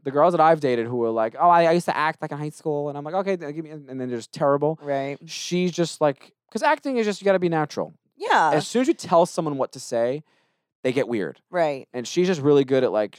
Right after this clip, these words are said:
Speaker 1: I'll put her in skits, and I'll
Speaker 2: Yeah.
Speaker 1: make her say stuff, and
Speaker 2: Yeah.
Speaker 1: she's fantastic.
Speaker 2: That's
Speaker 1: But no,
Speaker 2: awesome.
Speaker 1: she's not at all a performer.
Speaker 2: Yeah.
Speaker 1: If every, I, I, at least once when I get off stage, if she's there, she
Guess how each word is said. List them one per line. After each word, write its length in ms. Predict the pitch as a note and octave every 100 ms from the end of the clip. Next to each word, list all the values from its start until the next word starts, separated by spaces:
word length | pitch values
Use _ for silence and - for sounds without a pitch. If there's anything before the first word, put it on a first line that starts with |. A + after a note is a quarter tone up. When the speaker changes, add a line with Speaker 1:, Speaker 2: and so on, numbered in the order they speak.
| -
Speaker 1:
I'll 100 | C#3
put 180 | - D#3+
her 40 |
in 80 | C3
skits, 680 | - - B2 A#2+ - - -
and 120 | G#3 G3+
I'll 80 | D#3+
Speaker 2:
Yeah. 40 |
Speaker 1:
make 140 | A#2+ -
her 100 | A#2+
say 220 | A#2 A#2
stuff, 400 | - G#2+ G#2+ -
and 120 | G#2+
Speaker 2:
Yeah. 100 | G2+
Speaker 1:
she's 140 | G#4+
fantastic. 720 | - A#2+ - G2 C#3 - F2+ _ -
Speaker 2:
That's 100 | D4
Speaker 1:
But 220 | F3+ D3+
no, 160 | E3 B2+
Speaker 2:
awesome. 60 |
Speaker 1:
she's 280 | B2 - C3+
not 280 | C3 A#2+ A2
at 80 | G#2+
all 440 | G2 F#2 F#2 F#2+ -
a 60 |
performer. 580 | G#2+ G2+ - F2+ F2+ F2+
Speaker 2:
Yeah. 340 | E3+ E3 C#3+ D#3+ -
Speaker 1:
If 220 | B2 - - - _
every, 180 | B2 D3 -
I, 80 | D3+ -
I, 200 | D3 D3+
at 160 | D#3+ -
least 420 | F#3 A#3 F#3+ -
once 380 | C3+ B2+ A#2 -
when 140 | A#2
I 60 | G#2+
get 120 | G#2+
off 140 | G2+
stage, 340 | - G2 F#2+ F#2
if 80 | F2
she's 220 | G2+ F#2
there, 240 | F#2 F2+
she 340 | F2+ - G2+